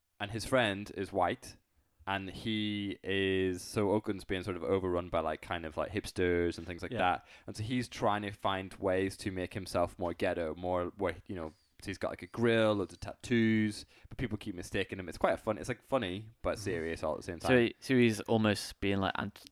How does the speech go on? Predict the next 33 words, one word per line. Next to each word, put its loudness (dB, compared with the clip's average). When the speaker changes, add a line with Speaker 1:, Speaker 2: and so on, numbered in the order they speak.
Speaker 3:
anti-gentrification. -6
Speaker 1:
Yeah, 4
and -2
essentially, 2
yeah, 0
he 0
finds 0
himself 0
s-, -10
sort -2
of -8
being 0
bundled 0
in 0
with -4
these -6
hipsters, -2
and -8
he's -8
like, -6
"I'm -8
not -4
a -12
hipster, -2
like, -4
I -6
grew 0
up -2
in -6
this -10
neighborhood." 0
Speaker 2:
Yeah, 0
yeah. -2